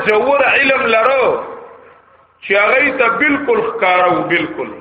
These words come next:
بالکل ښکاره وو هغه ته. د توبې، د سورت توبې او د انفال چې مسله راغلې وه،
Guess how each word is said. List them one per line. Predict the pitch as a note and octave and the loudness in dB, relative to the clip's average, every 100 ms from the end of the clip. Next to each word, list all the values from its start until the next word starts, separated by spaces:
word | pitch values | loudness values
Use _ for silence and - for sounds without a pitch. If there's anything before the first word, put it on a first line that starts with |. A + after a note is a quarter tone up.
| - - - - _ _ _ _ _ _ _ _ _ _ _ _ _ _ _ _ _ _ - | -20 -20 -20 -20 _ _ _ _ _ _ _ _ _ _ _ _ _ _ _ _ _ _ -14
بالکل | D3 D4 D4+ D4+ C4+ B3 | -2 0 2 0 0 0
ښکاره | - A3+ A3 A#3+ C#4 | 0 0 2 2 2
وو | B3 | 2
هغه | A3 G3+ E3 | 2 0 0
ته. | D#3+ B2+ A2 - - - - _ _ _ _ _ _ _ _ _ _ _ _ _ - | 0 -2 -6 -14 -20 -20 -20 _ _ _ _ _ _ _ _ _ _ _ _ _ -4
د | F#3+ - | -2 0
توبې، | A3+ A#3 B3 D4 C#4+ - F#3 | 2 2 2 2 2 0 -2
د | G3+ | -4
سورت | A#3 A3+ A3+ A3+ A3+ | -2 0 2 0 0
توبې | A3+ A#3 C#4 C4 | 0 2 2 2
او | |
د | B3 | 2
انفال | A3+ A3+ A#3 B3 B3 | 2 0 0 2 2
چې | B3 A3+ A3 | 0 0 0
مسله | G#3+ A3 A3+ A#3+ | 0 2 2 2
راغلې | A#3 A3+ C4+ | 2 2 2
وه، | B3+ G3 | 2 2